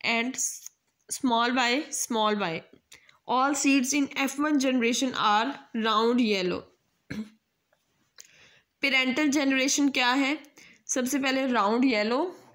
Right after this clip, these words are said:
की ट्रेट के, अ, लेने हैं हमने gametes, और नेक्स्ट क्या है, रिंकल्ड ग्रीन की ट्रेट के हमने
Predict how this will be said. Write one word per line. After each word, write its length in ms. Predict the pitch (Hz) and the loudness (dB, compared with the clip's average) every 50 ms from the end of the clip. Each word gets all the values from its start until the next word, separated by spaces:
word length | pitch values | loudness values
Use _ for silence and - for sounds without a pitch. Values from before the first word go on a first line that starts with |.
| _ _ - | _ _ -4
की 80 | 294 | -2
ट्रेट 460 | 277 254 269 269 262 262 247 247 - - | -2 0 0 0 0 0 0 -4 -6 -4
के, 80 | 269 | -2
अ, 440 | 269 262 254 - - 254 247 240 240 | -2 -2 -2 -2 -2 0 0 2 2
लेने 320 | 240 240 233 233 233 240 | 2 2 2 2 2 2
हैं 100 | 240 247 | 2 2
हमने 200 | 269 247 233 233 | 2 2 2 0
gametes, 600 | 233 226 240 226 226 220 226 226 226 - - - | 0 0 0 0 0 0 0 0 -2 -6 -6 -2
और 140 | - 233 240 | 0 0 2
नेक्स्ट 420 | 226 233 226 226 240 233 - - - | 2 2 0 0 -2 -2 -4 -4 -4
क्या 120 | 277 254 | -2 0
है, 240 | 254 269 277 285 254 | 0 0 0 0 0
रिंकल्ड 520 | 233 233 240 233 240 - 269 277 285 269 | 2 0 0 -2 -2 -2 -2 0 0 0
ग्रीन 540 | 233 196 226 226 226 233 233 240 247 254 240 | 0 0 0 0 0 0 0 0 0 -2 -2
की 160 | 254 269 262 | -2 -4 -4
ट्रेट 440 | 240 254 247 233 214 214 220 214 - | -2 -2 -2 0 0 0 -2 -4 -4
के 80 | - 233 | -4 -2
हमने 400 | 233 220 208 208 220 233 285 | 0 0 0 0 0 -2 -2